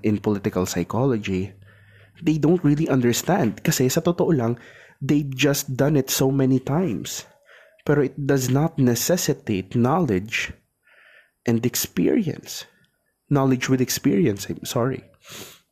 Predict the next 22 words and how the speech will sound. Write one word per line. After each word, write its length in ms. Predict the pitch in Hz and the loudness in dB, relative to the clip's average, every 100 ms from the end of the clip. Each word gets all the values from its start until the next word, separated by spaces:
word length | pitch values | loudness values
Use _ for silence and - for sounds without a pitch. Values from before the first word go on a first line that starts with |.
| _ _ _ _ _ _ _ _ - - _ _ _ _ _ _ | _ _ _ _ _ _ _ _ -20 -20 _ _ _ _ _ _
Na-experience 920 | 160 175 - - 139 135 143 143 - | 0 0 -4 0 2 4 4 2 0
mo 80 | 113 | 2
lang, 240 | 110 117 127 | 2 2 2
pero 160 | 139 | 2
you 160 | 151 143 | 2 2
don't 240 | 143 156 | 2 2
have 160 | 143 135 | 0 0
ad-, 280 | 110 113 - | 0 -2 -2
adequate 480 | 117 110 120 120 - | -2 0 -2 -2 0
knowledge 420 | 110 143 131 113 | 0 0 -2 -4
of 140 | 104 | -6
those 240 | 101 - - | -6 -8 -8
things. 360 | 85 87 - - - - - _ - | -8 -10 -14 -20 -20 -20 -20 _ -2
Political 480 | 110 117 127 117 | 0 0 -2 -2
psychology, 640 | 113 107 101 101 98 110 127 | 0 -2 0 0 0 0 -2
totoo 400 | 131 - - 120 | 0 0 0 2
lang. 400 | 104 120 143 143 - _ _ _ _ _ _ _ _ _ _ _ _ _ _ _ _ _ _ _ - | 2 0 -2 -6 -12 _ _ _ _ _ _ _ _ _ _ _ _ _ _ _ _ _ _ _ 0
Meanwhile, 420 | 117 110 110 120 | 0 2 2 2
pag 220 | 113 107 | 0 -2
sa 80 | 117 | -4
session, 800 | - 101 104 - 127 127 127 - | -2 -2 -2 -2 0 0 -4 -2
I've 240 | 110 107 | -2 -2